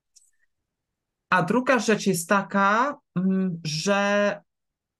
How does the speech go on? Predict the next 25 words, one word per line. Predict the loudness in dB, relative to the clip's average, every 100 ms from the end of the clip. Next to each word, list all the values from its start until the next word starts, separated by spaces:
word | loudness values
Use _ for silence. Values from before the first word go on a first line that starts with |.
| _
też | -4 -2 0
jeżeli | -2 -2
już | -4
się | -4
na | -6
to | -4
decydujemy, | -4 -4 -2 -4 -2 -2 0 0 -2 -4 -4
to | -6
możemy | -4 -2 -2
sobie | -2 -2 -4
wybrać | -2 -2 -2 -4
metodę | -6 -2 -2 -2
i | -8
porozmawiać | -2 -2 0 -2 -2 -4 -4
sobie | -6 -4 -2 -2
z | -4
ró-, | -6 -6
z | -4
innymi | 0 2 0
osobami, | -2 -4 -2 -2 0 -4
co, | -4 0 2 2
jakie | -2 -4 -4
były | -2 -2
ich | -2 -4
doświadczenia | -4 -4 -8 -8 -4 -2 0 0 0 0